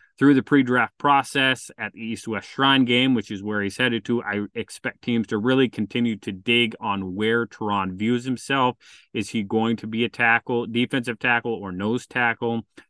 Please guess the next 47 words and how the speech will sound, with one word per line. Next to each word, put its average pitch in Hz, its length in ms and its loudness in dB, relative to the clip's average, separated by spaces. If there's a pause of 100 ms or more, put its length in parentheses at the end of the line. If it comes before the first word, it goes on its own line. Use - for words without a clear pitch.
(120)
Does 110 260 0
he 110 160 0
have 117 280 0
the 120 160 0
weight 113 380 0
capacity 104 560 -6
to 107 140 -4
get 107 420 -4
even 107 480 -2 (320)
more 123 320 2
into 113 260 -2
the 107 200 -2
Roy 107 520 -2
Lopez 107 560 -4
world 104 420 -2
of 98 140 -4
about 101 380 -4
three 117 200 -2
hundred 110 300 -2
fifteen 123 480 0
pounds, 113 560 2 (340)
play 107 300 -4
all 107 300 -4
the 107 80 -2
way 104 140 0
down 104 300 2
inside, 104 640 -2
too 113 220 -2
wide 98 320 -2
down 95 260 -6
to 95 140 -6
a 90 60 -8
shade 98 500 -4
and 90 160 -10
a 90 120 -12
zero, 104 640 0 (420)
play 107 240 0
essentially 104 500 -2
as 101 140 -2
a 98 100 -2
sub 120 320 -2
nose 113 320 0
tackle 110 380 -2
that 98 160 -12
can 98 180 -6
play 104 320 -4
some 101 420 -2